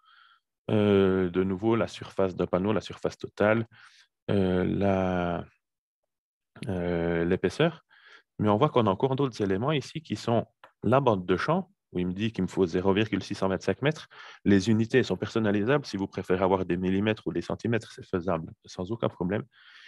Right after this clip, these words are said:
Et aussi la peinture, il me dit que j'ai besoin de telle surface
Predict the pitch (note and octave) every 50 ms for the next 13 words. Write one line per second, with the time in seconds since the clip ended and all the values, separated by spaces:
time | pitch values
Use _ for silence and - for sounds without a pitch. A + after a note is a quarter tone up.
0 | - - - - _ _ _ _ _ _ - C#3 D3 C#3 C3 - D#3+ C3 A#2 G#2+
1 | - G#2+ G2+ - - C#3 C#3 B2+ G#2 G2 F#2+ G#2 A#2 B2 - - G2+ F#2 F2+ F#2+
2 | F2+ E2 A2 A2+ G#2+ F2 F2+ - - A#2+ A#2 A#2 - - - - - G#2 A2 G#2+
3 | - -